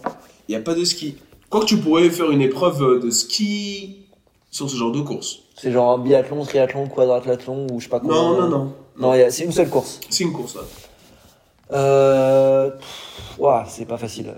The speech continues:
Speaker 2: Euh... Ça se fait tout se-, genre, ça se fait tout seul, pardon ?
Speaker 1: Euh, non.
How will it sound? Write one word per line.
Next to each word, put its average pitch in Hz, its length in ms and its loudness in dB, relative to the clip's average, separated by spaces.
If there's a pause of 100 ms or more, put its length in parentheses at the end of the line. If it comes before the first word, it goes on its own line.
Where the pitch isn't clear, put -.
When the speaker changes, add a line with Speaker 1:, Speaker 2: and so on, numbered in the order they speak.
Speaker 2:
Euh... 110 1000 -6 (680)
Ça 123 220 0
se 120 100 -6
fait 127 120 0
tout 127 140 -8
se-, 131 180 -10
genre, 123 200 4
ça 123 100 -10
se - 60 -10
fait 117 80 -10
tout 117 80 -10
seul, 151 180 4
pardon ? 131 220 -2 (720)
Speaker 1:
Euh, 113 300 -2
non. 214 160 4